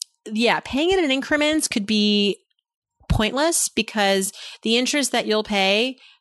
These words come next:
could outbalance or out-, sort of counterbalance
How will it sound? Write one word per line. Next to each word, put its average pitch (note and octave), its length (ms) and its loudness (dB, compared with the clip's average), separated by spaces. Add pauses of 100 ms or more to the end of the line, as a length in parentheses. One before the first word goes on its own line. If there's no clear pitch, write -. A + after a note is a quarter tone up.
could G3+ 540 0 (720)
outbalance G3 1200 0
or F#3 140 -2
out-, - 380 -4
sort G3+ 180 -2
of - 40 -16
counterbalance G3 840 0